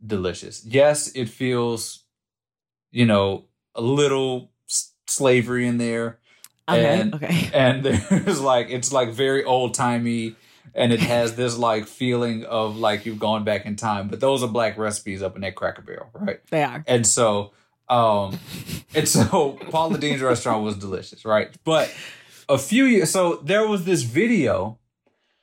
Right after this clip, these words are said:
Speaker 1: and I wrote about it, uh, like, very short in the early blog smoking section days. Like, we used to do, like, these sort of quick blurb things. And, uh, there was this video of, like, somebody threw, like, a ham,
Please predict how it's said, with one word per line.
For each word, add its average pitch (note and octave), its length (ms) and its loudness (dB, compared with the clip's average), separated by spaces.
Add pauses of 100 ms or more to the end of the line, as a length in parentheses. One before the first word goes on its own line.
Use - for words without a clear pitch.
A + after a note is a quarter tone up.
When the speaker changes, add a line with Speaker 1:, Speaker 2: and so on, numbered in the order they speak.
(240)
Speaker 1:
and C3 180 0
I B2+ 180 2
wrote D3+ 260 4
about A2 340 0
it, A2+ 180 -6
uh, B2+ 120 -4
like, A#2+ 220 0
very C#3+ 320 -2
short C3+ 320 0
in A#2+ 120 -4
the - 80 -6
early A#2+ 300 -2
blog G#2+ 460 0
smoking G#2+ 340 -4
section G2+ 360 -6
days. G2 300 -4
Like, G2 260 -4
we A2 140 -6
used G#2+ 160 -4
to G#2+ 60 -12
do, G#2 220 -4
like, G2 220 0
these F2 160 -2
sort A3+ 140 2
of E3 60 -4
quick C#3+ 200 -4
blurb A2 420 -2
things. G2+ 440 -6 (260)
And, C3+ 340 4
uh, C3+ 120 -2
there C#3+ 200 2
was C#3 120 0
this B2 120 -6
video E3 560 2
of, B2 280 -2
like, A#2 340 -2
somebody C3+ 460 -4
threw, D#3+ 800 0 (500)
like, C3 220 0
a A#2+ 60 0
ham, A#2 640 -2